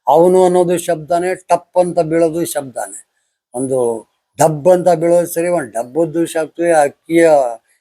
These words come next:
ಇಂಚರ ಅನ್ನೋ ಶಬ್ದನೇ. It is only sounds. ಆ ರೀತಿಯ ಆರ್ನೂರ ಇಪ್ಪತ್ತೈದು ಪದಗಳಷ್ಟು ವಿಸ್ತಾರ ಆಗಿರತಕ್ಕಂಥ ಶಬ್ದಗಳನ್ನ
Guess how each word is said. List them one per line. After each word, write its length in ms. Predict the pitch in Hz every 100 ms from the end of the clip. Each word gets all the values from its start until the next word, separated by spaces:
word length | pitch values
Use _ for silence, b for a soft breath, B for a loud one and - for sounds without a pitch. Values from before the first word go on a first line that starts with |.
| -
ಇಂಚರ 400 | 143 156 147 175
ಅನ್ನೋ 180 | 170 165
ಶಬ್ದನೇ. 420 | 139 139 120 120
It 60 | 127
is 80 | 127
only 340 | 143 151 190 214 _ _ _ _ - - 156
sounds. 280 | 165 131 - _ _ _ -
ಆ 240 | 123 170 220
ರೀತಿಯ 540 | 233 226 - 214 214 214 214 180 120
ಆರ್ನೂರ 680 | 131 180 202 220 226 220
ಇಪ್ಪತ್ತೈದು 1040 | 220 190 175 _ 196 202 - 190 190 190 180 _ _ _ _ _ -
ಪದಗಳಷ್ಟು 760 | 123 139 190 196 202 190 - 151
ವಿಸ್ತಾರ 760 | 117 - - 139 - 156 160 156
ಆಗಿರತಕ್ಕಂಥ 840 | 147 135 123 - 117 - 117 113
ಶಬ್ದಗಳನ್ನ 720 | 107 - 107 110 123 107 110